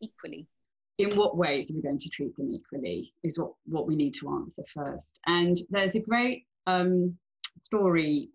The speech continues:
Speaker 2: uh, in, in Taoism, um, which is of the Marquis of Lu. Now, a seabird arrives at the court and it's very, very unwell. And the Marquis says, "Well,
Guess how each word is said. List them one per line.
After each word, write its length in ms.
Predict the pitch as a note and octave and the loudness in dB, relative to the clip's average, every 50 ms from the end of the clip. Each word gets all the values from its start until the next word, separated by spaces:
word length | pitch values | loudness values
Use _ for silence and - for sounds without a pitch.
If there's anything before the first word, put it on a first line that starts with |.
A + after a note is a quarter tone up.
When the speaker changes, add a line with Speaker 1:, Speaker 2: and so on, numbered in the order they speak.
| - D#3+ | -10 -6
Speaker 2:
uh, 180 | D#3 D3 C#3+ C#3 - | -4 -4 -4 -6 -6
in, 380 | - D3+ D3+ C#3+ C#3+ C#3 C#3 C#3 | -6 -4 -2 -2 -2 -2 -4 -4
in 120 | - D3 C#3+ | -4 -2 0
Taoism, 640 | D#3 F3+ F3+ F3 E3 D3+ D3 - C#3+ C3+ C3+ C#3+ - _ - - - - _ _ _ _ - | 2 2 2 2 2 0 -4 -8 -8 -8 -8 -8 -10 _ -20 -20 -20 -20 _ _ _ _ -2
um, 480 | E3 D#3+ D#3+ D#3 D#3+ D3+ D3+ D3+ - - | 0 0 2 0 0 0 -2 -4 -4 -4
which 280 | - F3 E3+ - - - | -2 -2 -2 0 0 -2
is 120 | E3+ E3 | 0 0
of 100 | F3 - | -2 -2
the 80 | - D#3+ | 0 0
Marquis 440 | D#3+ D#3 D3+ D3+ - D#3+ - - | 0 0 -2 -4 -6 -12 -12 -14
of 60 | - - - | -14 -10 -8
Lu. 280 | C#3 - - D3 C#3+ - _ _ _ _ _ _ _ _ _ | -8 -8 -8 -8 -12 -14 _ _ _ _ _ _ _ _ _
Now, 560 | - E3+ E3+ E3 D#3+ D#3+ D#3+ D#3+ D#3 D3+ D3 - - - _ _ - E3+ | 2 2 4 4 4 2 2 2 0 0 -4 -6 -8 -14 _ _ -4 -4
a 80 | E3+ | -4
seabird 520 | E3 - - B3 A#3 G#3+ F3 F3 D#3 D#3 D#3+ | -2 0 0 0 2 2 2 0 0 0 0
arrives 320 | D3+ D#3 D3 C#3+ C#3+ - | 0 0 0 -2 -2 -2
at 100 | - - | -6 -8
the 60 | - C#3 | -10 -10
court 440 | - - C#3 C3+ - F2 - - | -10 -8 -8 -8 -8 -8 -10 -8
and 100 | - C3+ | -6 -6
it's 200 | D3 E3 F3+ - _ - | -6 -8 -10 -10 _ 0
very, 280 | F#3+ F3+ E3 E3 E3 E3 | 0 2 2 2 0 0
very 200 | D3 C#3+ C#3+ C#3 | -4 -4 -4 -4
unwell. 520 | C#3 C#3 C3+ C#3 C3+ C3+ C3+ C3+ C#3 - _ _ _ _ _ _ _ - | -4 -4 -4 -4 -4 -4 -6 -6 -10 -12 _ _ _ _ _ _ _ -4
And 480 | D#3+ D#3 D#3+ D#3 D#3 D#3 D#3 D#3 D3+ D3+ - - - _ _ _ _ _ _ _ _ _ - | 0 0 2 2 2 0 0 0 0 0 -2 -2 -6 _ _ _ _ _ _ _ _ _ 2
the 60 | E3+ | 4
Marquis 280 | F3+ F#3 F#3 F#3 - F#3 | 6 6 6 4 2 -2
says, 260 | F3+ - F#3 F3 F3 - | -2 0 0 0 0 2
"Well, 340 | F3+ F3 E3+ E3+ E3 - | 2 4 4 2 0 -2